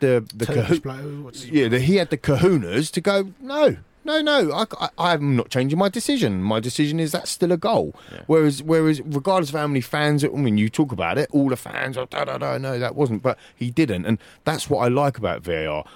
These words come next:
Speaker 1: I think it's the rules that surround it. What we're doing as in the media, as journalists, or, you know, e-, ev-, as fans, what we're doing is we're getting confused with the line. The line of the technology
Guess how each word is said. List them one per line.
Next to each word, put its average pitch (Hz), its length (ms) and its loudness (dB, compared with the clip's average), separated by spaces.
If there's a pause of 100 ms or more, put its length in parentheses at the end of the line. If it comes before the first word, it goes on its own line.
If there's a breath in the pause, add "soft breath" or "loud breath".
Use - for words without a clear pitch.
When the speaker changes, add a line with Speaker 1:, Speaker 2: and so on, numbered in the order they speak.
Speaker 1:
I 131 120 -2
think 175 220 0
it's 147 140 -6
the 123 120 -2
rules 175 560 0
that - 120 -6
surround 135 600 0
it. 76 220 -10 (260 soft breath)
What 139 220 0
we're 160 300 4
doing 98 440 -4 (300 loud breath)
as 90 240 -4
in 98 180 -4
the 90 60 -2
media, 127 440 4
as 87 120 -6
journalists, 117 580 0
or, 90 240 0
you 107 80 2
know, 95 100 2
e-, 90 40 2
ev-, 101 680 0
as 101 140 -4
fans, 98 520 -4 (200 soft breath)
what 107 120 -2
we're 143 220 2
doing 92 240 -2
is 92 100 -2
we're 127 300 0
getting 107 300 -2
confused 98 720 0
with 98 160 -2
the 95 100 0
line. 78 560 -4
The 104 80 -4
line 151 400 2
of 123 100 -4
the 123 80 -8
technology 110 920 -2